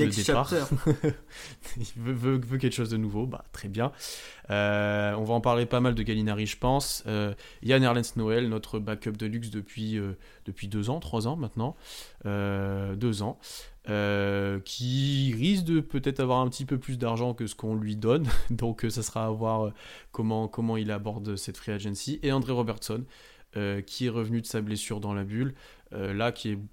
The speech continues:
Speaker 2: sera sûrement beaucoup moins demandé que, que les deux précédents. Euh, enfin, on arrive sur les joueurs qui ont juste des options pour l'année prochaine. Euh, donc Mike Muscala qui a une player option à deux millions deux.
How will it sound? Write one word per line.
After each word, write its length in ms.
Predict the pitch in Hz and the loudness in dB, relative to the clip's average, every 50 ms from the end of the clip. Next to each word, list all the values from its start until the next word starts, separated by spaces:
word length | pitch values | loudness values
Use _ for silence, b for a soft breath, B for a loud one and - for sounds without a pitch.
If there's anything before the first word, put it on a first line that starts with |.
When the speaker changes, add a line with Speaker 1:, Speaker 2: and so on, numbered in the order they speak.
| - - | -14 -12
Speaker 2:
sera 280 | - - - - 104 | -10 -6 -2 -2 -2
sûrement 360 | 101 - - 104 104 107 110 | -2 -2 -2 -2 0 0 0
beaucoup 320 | 107 104 107 104 - - 110 | 0 0 -2 -4 -4 -4 -2
moins 180 | 107 110 110 | -2 0 -2
demandé 400 | 104 98 110 104 101 101 95 110 | -2 -2 -2 -4 -2 -2 -2 -4
que, 260 | 110 - - 104 101 98 | -4 -4 -6 -6 -6 -6
que 160 | - - 110 | -6 -6 -4
les 120 | 101 101 | -4 -4
deux 140 | 95 107 101 | -4 -6 -6
précédents. 440 | - - 104 92 - 95 92 - - B B B B B B B B B B B B B 104 | -6 -6 -8 -6 -6 -6 -8 -8 -12 B B B B B B B B B B B B B 0
Euh, 1080 | 104 104 104 104 101 101 101 98 98 98 98 98 98 98 98 98 95 98 98 98 101 - - | 2 4 4 4 4 2 2 2 0 0 0 -2 -2 -2 -2 -2 -2 -2 -2 -4 -4 -6 -6
enfin, 520 | - 101 101 - - - 123 139 160 - - - - - - - - - | -6 -8 -8 -4 0 2 2 4 2 2 -2 -6 -12 -14 -16 -16 -10 -6
on 140 | - 104 104 | -2 0 2
arrive 220 | 107 107 117 123 117 | 2 4 4 2 0
sur 220 | - - 110 107 | 0 -4 -2 0
les 100 | 104 107 | 0 2
joueurs 260 | 104 113 127 135 131 | 2 4 2 2 2
qui 160 | - - - | 0 -4 -4
ont 300 | 113 107 107 107 104 101 95 | -2 0 0 0 -2 -4 -6
juste 280 | 98 104 131 190 185 143 | -6 -4 -2 -2 -2 0
des 240 | 131 139 123 113 123 | 2 2 2 4 2
options 340 | 127 - - - - 185 180 | 2 2 0 -2 -2 -2 -4
pour 160 | - - 113 | -2 -2 -2
l'année 120 | 104 104 | -2 -2
prochaine. 380 | 104 - 104 101 - 135 151 165 B B B B B B B B B B B B - | -4 -4 -6 -4 -4 -4 -4 -4 B B B B B B B B B B B B -2
Euh, 180 | 104 104 104 | 0 2 2
donc 220 | 107 104 110 104 - | 2 0 0 -2 0
Mike 220 | 120 123 120 - | 2 2 2 2
Muscala 400 | 123 120 110 - - 117 117 123 | 0 0 0 2 2 4 4 4
qui 140 | 123 - 113 | 2 2 0
a 20 | |
une 100 | 107 104 | 0 0
player 200 | 101 - 117 113 | -2 -2 0 0
option 360 | 110 110 107 - - - 120 113 | 0 0 -2 -4 -4 -4 -2 -2
à 60 | 107 | -2
deux 160 | 101 110 113 | 0 0 0
millions 440 | 110 113 113 110 110 110 107 107 110 | 0 0 0 0 -2 -2 0 0 0
deux. 340 | 107 104 117 120 143 175 | 0 0 2 0 0 0